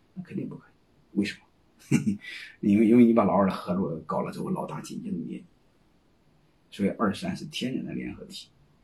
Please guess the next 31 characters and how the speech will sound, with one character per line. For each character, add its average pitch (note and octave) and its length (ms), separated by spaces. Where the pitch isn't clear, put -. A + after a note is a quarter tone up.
如 A2+ 120
果 B2 160
各 B2+ 80
位 G#2+ 120
不 G2+ 120
信， G2 200
再 F#2+ 100
继 F#2 160
续 - 80
看 F#3+ 240
玄 F#3 320
武 G3 100
门 D#3+ 220
之 D#3+ 100
变。 - 200
啊， - 220
老 - 140
大 - 140
是 - 100
谁？ - 200
拳 - 200
头 A#2 80
老 D#2 160
大 D2+ 80
啊， - 280
别 G#2+ 100
看 G2 140
年 - 180
龄 - 60
老 - 140
大， - 120